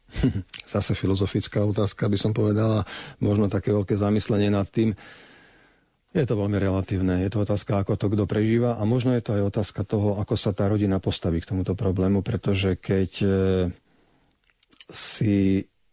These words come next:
začne sa trápiť tým, ako ste možno naznačovali, že prečo sa to stalo zrovna mne a, mm, ako a prečo a, mm, proste, mm, snaží sa proste riešiť ten problém, e, v tom, že vlastne kvázi chce meniť toho, toho svojho zdravotne postihnutého.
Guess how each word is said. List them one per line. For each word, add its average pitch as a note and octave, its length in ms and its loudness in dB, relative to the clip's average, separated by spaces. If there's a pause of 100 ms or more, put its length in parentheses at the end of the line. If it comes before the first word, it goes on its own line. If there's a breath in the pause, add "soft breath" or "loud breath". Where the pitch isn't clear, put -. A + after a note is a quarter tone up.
(420)
začne G#2 580 0 (320)
sa - 200 -4
trápiť G#2 460 0
tým, A2+ 220 2
ako F#2+ 160 -2
ste - 160 -6
možno F#2+ 260 2
naznačovali, F#2+ 680 0
že F#2 260 0 (840)
prečo G2+ 480 -2
sa - 80 -2
to F2 80 -2
stalo F#2 320 0
zrovna F#2+ 320 2
mne G#2+ 340 2
a, F2+ 380 -2
mm, G2+ 760 -2
ako G2 460 0
a F2+ 80 -2
prečo F#2+ 400 0
a, F#2 240 0
mm, A2 480 -2
proste, G#2 320 -4
mm, C#3 560 -4
snaží G2 320 0
sa F#2 160 0
proste - 320 -2
riešiť A#2+ 340 0
ten F#2+ 140 -2
problém, G2+ 480 0
e, F#2 240 0
v F2 160 -4
tom, G2+ 240 0
že F#2+ 160 0
vlastne F2+ 400 -2
kvázi F#2+ 480 -2
chce - 160 -4
meniť G2 340 2
toho, F2 380 0
toho F#2 240 -2
svojho F#2 240 0
zdravotne F#2+ 320 0
postihnutého. F#2+ 640 -2